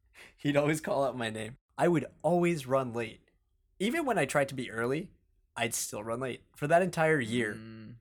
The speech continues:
Speaker 1: I would just always come in late to homeroom. But he'd be nice enough to just mark me as being there.
Speaker 2: What a guy.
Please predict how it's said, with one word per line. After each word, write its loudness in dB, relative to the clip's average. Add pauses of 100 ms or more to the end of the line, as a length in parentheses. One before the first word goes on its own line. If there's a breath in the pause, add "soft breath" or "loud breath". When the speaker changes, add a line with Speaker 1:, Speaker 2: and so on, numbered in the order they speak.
(160)
Speaker 1:
I 4
would 2
just 0
always 0
come -4
in -4
late -4
to -4
homeroom. -6 (380)
But 4
he'd 4
be 4
nice 4
enough 2
to -12
just -4
mark 2
me -2
as -2
being -6
there. -4
Speaker 2:
What -12
a -12
guy. -12